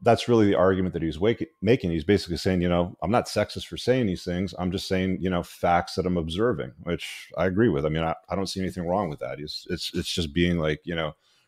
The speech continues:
real to the point is what it is, right? Um, all right, let's stop this one and we'll grab the next clip. Uh,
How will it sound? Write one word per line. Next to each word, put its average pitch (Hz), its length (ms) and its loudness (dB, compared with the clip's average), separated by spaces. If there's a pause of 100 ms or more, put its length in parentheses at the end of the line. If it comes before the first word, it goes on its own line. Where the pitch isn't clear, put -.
(160)
real 90 280 4
to - 180 -8
the 80 80 -4
point 104 460 0 (600)
is 82 220 0
what 82 160 2
it 80 100 2
is, - 340 0 (160)
right? 78 260 -4 (640)
Um, 78 680 2
all 82 100 2
right, 78 140 4
let's 90 180 -4
stop - 580 0
this 98 220 -4
one 95 460 -2
and 90 120 -6
we'll 85 100 -6
grab 87 260 0
the 80 80 -6
next 85 320 -6
clip. - 300 -2 (1600)
Uh, 80 300 -4